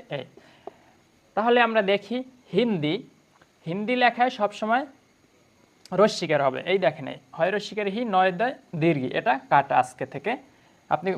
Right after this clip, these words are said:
মনে রাখবেন যে হয় রস্যিকার হি, নয় দয় রস্যি, ভাষার নামে সর্বদা হিন্দি রস্যিকার হয়। এরপরে দেখেন ইংরেজি, ইংরেজি আমরা অনেক সময় দীর্ঘিকার দিয়ে লিখে থাকি, আসলে এটা কখনো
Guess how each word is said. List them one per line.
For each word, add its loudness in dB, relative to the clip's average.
মনে 4
রাখবেন -2
যে 2
হয় 4
রস্যিকার -4
হি, -4
নয় 8
দয় 4
রস্যি, -4
ভাষার 0
নামে -2
সর্বদা -2
হিন্দি -6
রস্যিকার 0
হয়। -4
এরপরে 2
দেখেন 2
ইংরেজি, 2
ইংরেজি -2
আমরা 2
অনেক 0
সময় 2
দীর্ঘিকার 0
দিয়ে 2
লিখে -4
থাকি, -10
আসলে -4
এটা 0
কখনো -2